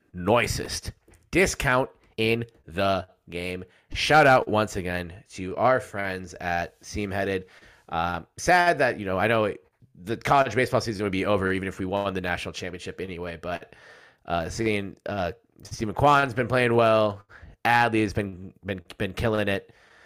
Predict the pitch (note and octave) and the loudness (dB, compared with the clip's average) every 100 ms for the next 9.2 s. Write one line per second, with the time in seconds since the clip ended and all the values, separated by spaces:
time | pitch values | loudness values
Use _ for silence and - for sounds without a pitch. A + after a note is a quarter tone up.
0 | - _ F#2 F#2 F2+ F2 F2 G#2 - A#2 | -20 _ -4 -2 0 -2 -4 -6 -4 -2
1 | A#2 - G#2 F2+ G#2+ G#2+ G#2+ F#2+ - A2 | 0 0 0 2 4 4 2 0 -4 -2
2 | G2 - A2+ A#2 A2 G2+ F2+ - G3 E3 | 0 -2 -2 -2 -2 -2 -4 -2 -2 0
3 | - F3+ B2+ - - B2+ F3 C3+ F2+ F2 | 0 0 0 -2 -4 2 4 4 0 -6
4 | - G2 F2+ F#2 F2 _ _ - G#2 G#2 | -8 -8 -4 -6 -6 _ _ -8 -6 -2
5 | B2 B2+ G#2+ F#2 F#2+ F2 F#2 F2 F#2+ F#2+ | -2 -2 -6 -6 -8 -6 -8 -8 -8 -10
6 | F#2 - G#2 A2 G#2+ G2+ G2 F2 - F#2+ | -10 -8 -2 -2 -2 -2 -4 -4 -4 -4
7 | G2 F2 F2+ E2+ F2 - F#2 F2+ G2+ F2+ | -6 -10 -10 -8 -10 -6 -6 -6 -10 -10
8 | - F#2 - F#2 - G#2 G2 - G2 F2 | -10 -8 -6 -6 -6 -10 -10 -12 -10 -10
9 | F2 | -10